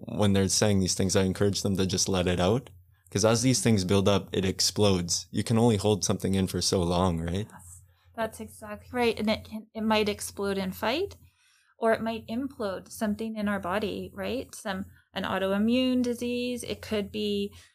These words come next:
Speaker 2: all of a sudden we just shut down into a depression. It could be external or it could be internal. External being, like, fighting, yelling, crying. Internal being, you know, shutting down,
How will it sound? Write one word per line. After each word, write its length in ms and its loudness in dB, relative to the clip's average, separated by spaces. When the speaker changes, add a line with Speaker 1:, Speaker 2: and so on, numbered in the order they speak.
Speaker 2:
all 220 4
of 80 2
a 80 -2
sudden 400 0
we 120 2
just 340 -4
shut 260 -8
down 240 -2
into 220 -4
a 60 -2
depression. 500 -8
It 100 -12
could 220 -10
be 180 -6
external 800 -6
or 320 0
it 120 -8
could 220 -6
be 180 -10
internal. 680 -10
External 480 -6
being, 320 -4
like, 320 -8
fighting, 460 -4
yelling, 520 -8
crying. 680 -2
Internal 580 -2
being, 480 -8
you 100 -8
know, 280 -4
shutting 420 -4
down, 540 -8